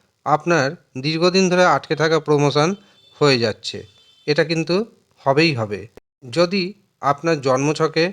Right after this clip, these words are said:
গ্রহের পজিশন ঠিক থাকে তবেই। আর যদি গ্রহের পজিশন ঠিক না থাকে, তবে আপনার সাথে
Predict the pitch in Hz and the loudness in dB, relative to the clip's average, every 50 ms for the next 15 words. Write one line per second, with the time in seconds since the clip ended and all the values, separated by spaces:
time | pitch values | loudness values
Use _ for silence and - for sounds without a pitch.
0 | _ _ _ _ _ _ _ - 123 123 135 151 156 147 170 180 180 - 151 143 | _ _ _ _ _ _ _ -14 -6 0 2 2 4 4 4 2 2 2 0 0
1 | 135 127 151 156 151 147 147 - 127 120 - - 127 120 120 139 156 180 - _ | 2 2 0 0 0 0 -2 -6 -8 -8 -6 -6 -6 -4 -2 -2 -4 -4 -6 _
2 | _ _ _ _ - 143 127 113 107 107 98 101 - _ _ _ _ _ _ - | _ _ _ _ -2 0 0 0 0 -4 -10 -12 -18 _ _ _ _ _ _ -4
3 | - 139 147 143 156 156 160 147 123 127 143 135 151 165 160 165 156 147 143 135 | -2 -2 -2 -2 -4 -8 -8 -8 -4 -2 0 2 2 0 0 0 -2 -2 0 0
4 | 151 143 135 - 135 135 135 143 147 156 151 156 156 151 165 165 180 190 _ _ | -2 -2 -2 -4 -6 -6 -2 0 0 0 0 -2 -4 -4 -4 -6 -6 -6 _ _
5 | _ _ _ _ _ _ - 156 143 147 151 135 131 - - 143 151 147 - 156 | _ _ _ _ _ _ -2 -2 0 2 2 0 0 -2 -2 -4 -2 -2 -2 -4
6 | 143 147 | 0 0